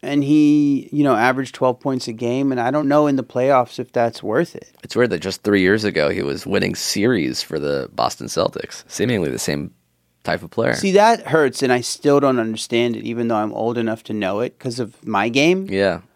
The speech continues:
Speaker 1: But, like, the way that injuries just diminish and decimate someone, and they look the same, but they're just not.
Speaker 2: Yeah, is it
Speaker 1: And
Speaker 2: the
Speaker 1: it's so,
Speaker 2: explosion?
Speaker 1: so
Speaker 2: Like,
Speaker 1: hard.
Speaker 2: he can't get to the rim as much anymore?
Speaker 1: Yeah, it's a
Speaker 2: Settling.
Speaker 1: bummer.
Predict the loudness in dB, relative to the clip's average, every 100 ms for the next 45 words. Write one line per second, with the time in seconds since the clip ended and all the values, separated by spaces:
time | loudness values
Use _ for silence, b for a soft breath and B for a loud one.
0 | _ _ -4 2 2 2 -8 -8 0 4
1 | 6 4 2 0 0 0 0 -2 -2 2
2 | 2 2 -6 -8 -2 0 0 0 -2 -4
3 | -4 -2 -2 -2 -2 -2 -4 -2 0 0
4 | 0 -2 -2 -2 -4 -4 -4 -6 0 4
5 | 4 4 0 -2 -4 -8 -6 -6 -4 -4
6 | -6 -8 -6 -2 2 0 0 0 0 0
7 | 0 -2 0 2 2 4 4 4 2 -2
8 | -6 -6 -10 -8 -8 -8 -10 -14 -14 -14
9 | -12 -8 -6 -4 -2 0 0 0 -2 -2
10 | 2 2 0 -6